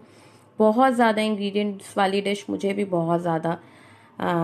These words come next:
बहुत ज़्यादा मैं परेशान हो जाती हूँ, तो मैं कम इंग्रेडिएंट्स से कोशिश करती हूँ कि चीज़ें अच्छी बन जाएँ। ये ज़रूर ट्राई कीजिएगा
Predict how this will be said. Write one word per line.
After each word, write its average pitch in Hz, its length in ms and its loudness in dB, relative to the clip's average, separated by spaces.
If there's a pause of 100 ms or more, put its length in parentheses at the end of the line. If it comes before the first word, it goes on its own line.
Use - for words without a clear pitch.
(400)
बहुत 202 260 2
ज़्यादा 190 220 0
मैं 196 100 -2
परेशान 202 520 0
हो 208 80 2
जाती 185 340 -4
हूँ, 214 100 -2
तो 226 80 -2
मैं 202 260 0
कम 240 260 0
इंग्रेडिएंट्स 180 560 -2
से 190 80 0
कोशिश 175 360 -4
करती 170 320 0
हूँ 240 160 0
कि 226 140 0
चीज़ें 180 360 -4
अच्छी - 440 -4
बन 151 220 -4
जाएँ। 143 200 -12 (480)
ये 196 120 4
ज़रूर 175 400 2
ट्राई 233 260 2
कीजिएगा 226 560 -2